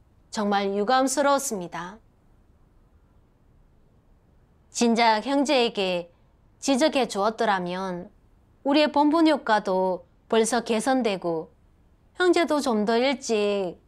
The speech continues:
자신의 폐괴 성품을 인식할 수 있었을 테니까요. 진리를 실행하면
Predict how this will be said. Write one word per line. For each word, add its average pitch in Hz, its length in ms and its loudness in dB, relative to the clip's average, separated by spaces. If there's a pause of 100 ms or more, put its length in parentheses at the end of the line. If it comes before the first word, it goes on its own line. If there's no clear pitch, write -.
(120)
자신의 254 500 -2
폐괴 294 300 0
성품을 202 580 -4 (380)
인식할 285 500 2
수 202 180 -8
있었을 240 420 0
테니까요. 190 720 -8 (2500)
진리를 240 400 2
실행하면 202 1040 -2